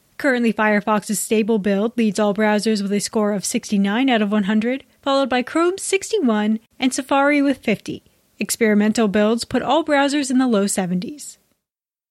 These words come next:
Bloomberg sources say the U S Securities and Exchange Commission began investigating if N F Ts are being used to raise money like securities.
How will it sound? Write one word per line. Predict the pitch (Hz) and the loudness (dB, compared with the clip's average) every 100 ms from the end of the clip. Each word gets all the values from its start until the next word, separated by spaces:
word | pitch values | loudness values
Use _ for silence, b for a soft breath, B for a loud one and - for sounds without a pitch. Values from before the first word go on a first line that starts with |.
| _ _ _ _ _ _ _ _ _ | _ _ _ _ _ _ _ _ _
Bloomberg | 285 233 214 196 | 2 2 2 -2
sources | - 220 220 254 247 | 0 0 2 0 -2
say | - 277 | 0 0
the | 262 | 2
U | 277 339 415 | 2 2 2
S | 392 | -2
Securities | - - 302 311 294 285 240 | -6 -2 0 2 0 0 0
and | |
Exchange | 220 - 269 262 269 | 0 0 0 2 0
Commission | - 190 180 202 196 | 0 0 0 0 0
began | 208 226 262 330 | 0 2 2 2
investigating | 311 214 220 - 208 208 208 | 0 -2 -6 -2 0 2 2
if | 202 - | 0 -2
N | 254 | 0
F | 302 311 | 0 0
Ts | - 226 214 214 | 0 2 2 -2
are | 226 240 | -2 2
being | 269 240 | 2 4
used | 254 311 - | 2 0 -2
to | 226 | -2
raise | 226 294 349 | 0 0 2
money | 233 214 226 | 0 2 2
like | 202 202 | 0 -2
securities. | - - 226 202 196 220 - - | -6 -2 0 2 0 -4 -12 -18